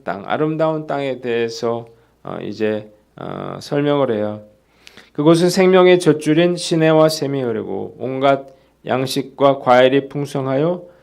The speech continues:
천원 자원들이 가득한 곳이라는 것입니다. 이 약속의 땅 가나안은 결핍의 땅, 광야와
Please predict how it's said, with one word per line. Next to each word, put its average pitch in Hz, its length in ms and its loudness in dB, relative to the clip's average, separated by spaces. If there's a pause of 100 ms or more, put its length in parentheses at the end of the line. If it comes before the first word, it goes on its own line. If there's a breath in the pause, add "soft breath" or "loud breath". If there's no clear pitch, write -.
(140 loud breath)
천원 190 400 0
자원들이 143 600 0
가득한 156 640 -12
곳이라는 123 600 -6
것입니다. 107 640 -6 (480 soft breath)
이 143 160 0
약속의 165 480 2
땅 156 240 2
가나안은 127 640 -2
결핍의 170 640 -2
땅, 117 480 -4
광야와 139 800 2